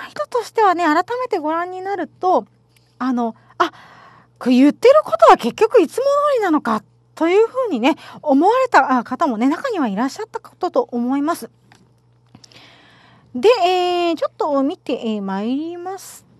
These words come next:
と、まあ、租税効果のところは、ね、えー、ちょっと読むのは大変でしたけれども、まあ、ここ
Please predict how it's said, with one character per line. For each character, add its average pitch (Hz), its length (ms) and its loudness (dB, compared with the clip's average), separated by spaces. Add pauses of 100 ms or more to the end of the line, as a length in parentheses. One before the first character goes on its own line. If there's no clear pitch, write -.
と、 392 280 -4 (1000)
ま 381 100 -6
あ、 - 40 -4
租 254 160 -2
税 359 160 2
効 605 160 8
果 679 100 6
の 466 120 4
と - 120 -4
こ 285 180 -10
ろ 381 100 4 (160)
は、 - 220 -6 (380)
ね、 311 160 -4 (240)
え 302 140 0
ー、 285 40 0
ち - 40 -18
ょ - 20 -20
っ - 60 -20
と - 140 -20
読 330 140 0
む 508 160 -2
の 311 120 -2
は - 80 -6
大 339 240 0
変 427 200 -6
で 466 140 0
し - 60 -12
た 349 100 0
け 339 140 -8
れ 320 100 -4
ど 370 140 -2
も、 330 40 -6
ま 381 120 -4
あ、 - 20 -6
こ - 240 -20
こ 453 140 -4